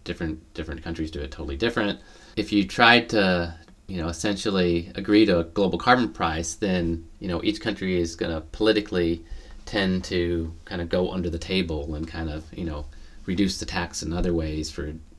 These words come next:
c-, affected firms. And, and basically, it, you end up in this very complicated game of, of trying to, you know, monitor and verify essentially a country's tax policy to make sure they're not,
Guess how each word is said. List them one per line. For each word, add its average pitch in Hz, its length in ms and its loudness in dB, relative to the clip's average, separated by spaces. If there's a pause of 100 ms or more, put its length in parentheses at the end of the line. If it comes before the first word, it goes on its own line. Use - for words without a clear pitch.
(140)
c-, - 140 -12
affected 85 420 -6
firms. 80 560 -2
And, 73 240 -6 (460)
and 85 340 -6
basically, 101 520 6
it, - 280 -4 (100)
you 95 320 0
end 92 140 2
up 87 220 -2
in 85 120 -2
this 80 220 -4
very 90 280 2
complicated 85 560 -4
game 82 560 -2
of, 80 320 -6
of 76 140 -8
trying 82 360 -4
to, 76 340 -6 (320)
you 87 120 -4
know, 73 280 -6
monitor 87 420 -2
and 82 160 -2
verify 82 680 -2 (420)
essentially 92 360 -2
a - 20 -2
country's 82 320 -6
tax 82 260 -6
policy 71 480 -6
to 71 80 -8
make 78 180 -6
sure 76 220 -6
they're 76 140 -8
not, 73 420 -8